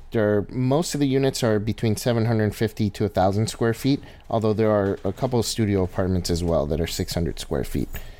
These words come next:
And of course, there are some larger ones like the penthouses that are definitely much bigger. So that is the,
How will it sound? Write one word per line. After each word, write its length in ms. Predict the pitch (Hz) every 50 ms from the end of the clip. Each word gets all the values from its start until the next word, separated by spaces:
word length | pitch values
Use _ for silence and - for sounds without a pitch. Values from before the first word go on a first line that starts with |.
| - - -
And 140 | - 135 139
of 120 | 131 -
course, 340 | - 120 113 107 101 - -
there 200 | - 104 98 95
are 220 | 92 92 92 90 -
some 220 | - - 110 104 98
larger 280 | 95 95 90 82 92
ones 320 | 90 87 82 85 87 - -
like 140 | 82 80 -
the 80 | -
penthouses 640 | - - - 65 85 85 78 69 - 85 87 - -
that 100 | - 52
are 160 | 65 78 71 - - - - -
definitely 440 | 95 87 - - 87 - 50 -
much 280 | 85 85 - - - -
bigger. 260 | 80 - - 98 92 - - - - - - - - - -
So 420 | - - 135 135 127 117 117 113 - - - - - - - - - - - - -
that 180 | 131 131 135
is 240 | 143 156 143 117 107
the, 360 | 120 123 120 117 113 113 113